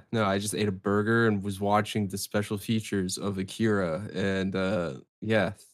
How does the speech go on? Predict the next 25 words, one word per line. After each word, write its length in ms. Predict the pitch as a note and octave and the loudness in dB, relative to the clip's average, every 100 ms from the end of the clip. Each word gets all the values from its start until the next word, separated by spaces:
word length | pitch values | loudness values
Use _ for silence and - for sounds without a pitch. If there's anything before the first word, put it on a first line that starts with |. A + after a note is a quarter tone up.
| - _ - | -20 _ -10
was 120 | G2+ | -2
listening 300 | A2+ G#2+ G#2+ | 0 0 -2
to 120 | A#2 | 2
a 40 | A2 | 4
lot 200 | G#2+ G#2+ | 6 4
of 80 | F#2+ | 2
nerdy 420 | G2+ G#2 G#2+ G#2+ | 2 2 4 2
guys 500 | G#2 G#2 G#2 F#2+ F#2 | 2 2 2 0 -2
talk 260 | - G2+ G2 | -2 -2 0
about 280 | G2+ G2 F#2 | -2 -2 -2
the 140 | G#2 | -4
art 340 | - G#2 G#2 | -2 0 0
of 160 | G2+ F#2 | -2 -4
restoration, 1040 | F2 G2+ - - G2+ G2 G#2 - E2+ D#2 - _ | -2 -2 -2 0 2 2 0 -2 -6 -6 -10 _
uh, 300 | F#2 F#2 D#2 F2 _ _ _ | -4 -4 -4 -8 _ _ _
pretty 280 | - G2+ F2+ | -2 -2 -2
sick. 500 | - G#2 C#2+ - - _ _ | -4 -4 -4 -6 -16 _ _
<laughs> 140 | - - _ _ _ _ | -18 -18 _ _ _ _
Pretty 340 | - G#2 G2 | -6 -2 -2
sick, 400 | G#2 - G2 C2+ | -2 -4 -4 -4
if 120 | F#2 F2+ | -8 -6
I 80 | |
must 300 | E2+ E2+ G2 | -6 -4 -6
say, 320 | - F#2 F2+ - | -6 -6 -10 -10
actually. 600 | F2 D2+ - - - - | -8 -8 -8 -12 -14 -16